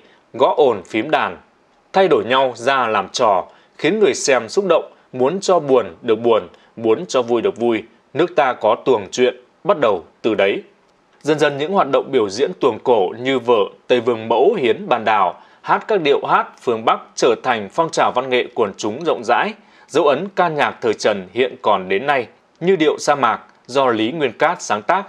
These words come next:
rất giống với nhạc phương Bắc, thể hiện nỗi nhớ quê hương nơi sa mạc xa xăm. Năm nghìn ba trăm mười, vua Trần Nhân Tông Băng, dân chúng thương mến bậc Minh Quân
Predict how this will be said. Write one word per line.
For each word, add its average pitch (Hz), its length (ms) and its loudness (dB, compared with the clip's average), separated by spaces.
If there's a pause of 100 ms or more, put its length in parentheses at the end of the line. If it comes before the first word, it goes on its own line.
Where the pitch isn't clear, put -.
rất 180 200 0
giống 123 420 -2
với 110 340 2
nhạc 117 280 0
phương 110 180 -4
Bắc, 160 140 0 (360)
thể 143 100 0
hiện 135 260 0
nỗi 131 160 -2
nhớ 123 340 2 (100)
quê 131 140 4
hương 120 300 2 (160)
nơi 120 240 0
sa 123 300 -2
mạc 101 300 -2
xa - 140 -4
xăm. 107 220 0 (920)
Năm 196 200 0
nghìn 120 180 -2
ba 127 120 0
trăm 143 240 -8
mười, 104 260 2 (240)
vua 185 140 2
Trần 123 300 -2
Nhân 120 140 -2
Tông 117 220 0
Băng, 113 220 0 (360)
dân 127 260 0
chúng 131 300 -4 (120)
thương 127 260 0
mến 113 360 0
bậc - 280 -2
Minh 123 220 -6
Quân 147 240 0